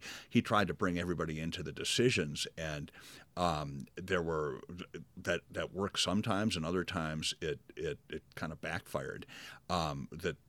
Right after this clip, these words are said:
there wasn't enough kind of drive that he put into that overland expedition to get them over the mountains before winter set in. And that was the big issue. They got caught in the Rocky Mountains when winter set in, and they, you know,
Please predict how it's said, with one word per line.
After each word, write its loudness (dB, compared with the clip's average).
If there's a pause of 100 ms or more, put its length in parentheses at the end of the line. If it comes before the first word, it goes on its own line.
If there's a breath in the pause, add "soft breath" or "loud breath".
(120)
there 0
wasn't 2
enough -2
kind 0
of -6
drive 0
that -2
he -2
put -2
into 2
that -4
overland 4
expedition -2 (320 loud breath)
to -2
get 2
them 2 (100)
over 10
the 4
mountains 2
before -2
winter 0
set 0
in. -10
And -6
that -4
was -2
the -4
big -8
issue. 0
They -8
got -8
caught -2
in -4
the -12
Rocky -4
Mountains -4 (260 loud breath)
when -4
winter -2
set 0
in, -2
and -8
they, -8 (100)
you -8
know, -10